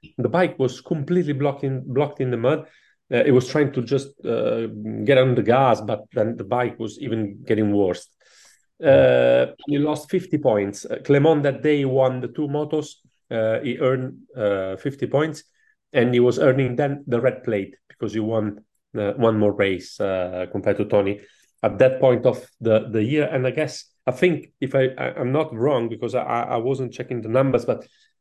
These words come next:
we were seven races to the end. The race was a little bit earlier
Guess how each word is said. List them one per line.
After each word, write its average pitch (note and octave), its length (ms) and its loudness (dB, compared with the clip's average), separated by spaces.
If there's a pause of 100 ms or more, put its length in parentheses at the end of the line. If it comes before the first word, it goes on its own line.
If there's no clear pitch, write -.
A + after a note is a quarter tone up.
(520)
we D3 240 0
were D3 260 2
seven D3 440 -2
races D3+ 420 -4
to B2 120 -2
the A2+ 160 -2
end. F#2 260 -6 (680)
The A#2+ 80 -2
race C#3+ 260 2
was D3 200 0
a C#3 60 0
little C#3 180 0
bit C#3 120 -2
earlier B2+ 460 2